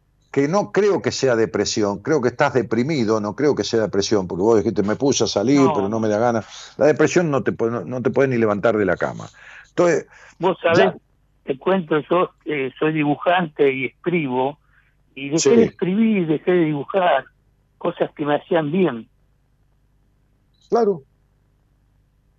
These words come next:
Speaker 1: Pero, ¿sabés qué pasa? Te estás castigando. Tuviste una infancia tan de mierda que ahora que no hay nadie que te castigue, ni nadie que ejerza violencia, como fue en esa casa, ejercés violencia vos.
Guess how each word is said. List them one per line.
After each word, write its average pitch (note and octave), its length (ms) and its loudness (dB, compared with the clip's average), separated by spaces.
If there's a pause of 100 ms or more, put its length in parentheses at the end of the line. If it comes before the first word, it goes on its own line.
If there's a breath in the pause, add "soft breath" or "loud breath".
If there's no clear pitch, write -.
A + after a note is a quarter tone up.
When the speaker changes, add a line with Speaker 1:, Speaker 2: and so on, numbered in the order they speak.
(560)
Speaker 1:
Pero, C3 340 2
¿sabés F#3+ 200 -2
qué F3 80 -2
pasa? E3+ 320 0
Te B2+ 80 -4
estás F#3 180 -4
castigando. C3+ 640 -2
Tuviste D3 300 0
una C3 80 0
infancia C3+ 460 0
tan E3 180 0
de D#3 80 0
mierda A#2 460 2
que A2+ 100 0
ahora D#3 180 4
que C3 120 0
no B2+ 60 -4
hay B2+ 80 -4
nadie E3 280 2
que A#2+ 80 -2
te A2+ 140 -2
castigue, F2+ 560 0 (260 loud breath)
ni C3+ 220 0
nadie F3 480 4
que A2 260 0
ejerza B2 540 0
violencia, G#2+ 600 2
como F2+ 220 -8
fue B2+ 140 0
en B2 60 -2
esa A2+ 180 -4
casa, G2+ 400 -2 (260 soft breath)
ejercés D3+ 420 0
violencia D3+ 460 0
vos. C#3 340 -4